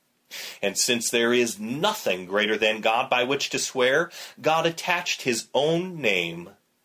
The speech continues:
to the oath. God doesn't leave us with "if only" either. In holy baptism, he attached his name to the promise of forgiveness, new life, and salvation.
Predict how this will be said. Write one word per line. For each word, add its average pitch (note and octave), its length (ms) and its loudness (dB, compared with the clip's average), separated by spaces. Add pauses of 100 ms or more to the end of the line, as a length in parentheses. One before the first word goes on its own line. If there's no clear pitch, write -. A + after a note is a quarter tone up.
(160)
to - 100 -6
the A2 180 -4
oath. D#2 460 -8 (1500)
God G#2+ 240 0
doesn't G2+ 260 -2
leave G2+ 240 0
us F2+ 400 2
with F#2 240 -6 (100)
"if G2 380 -6
only" F2 640 -6 (320)
either. F2 500 -8 (680)
In G#2+ 140 2
holy A2 340 2
baptism, F#2+ 640 -2
he A2+ 120 0
attached C3 600 -4
his D#3 380 -2
name G2 340 0
to - 100 -8
the G2+ 100 -4
promise G2 460 -2
of G#2 100 -6
forgiveness, G#2+ 680 -4
new A2+ 160 0
life, A2 340 0
and A2 140 -6
salvation. A#2 720 -2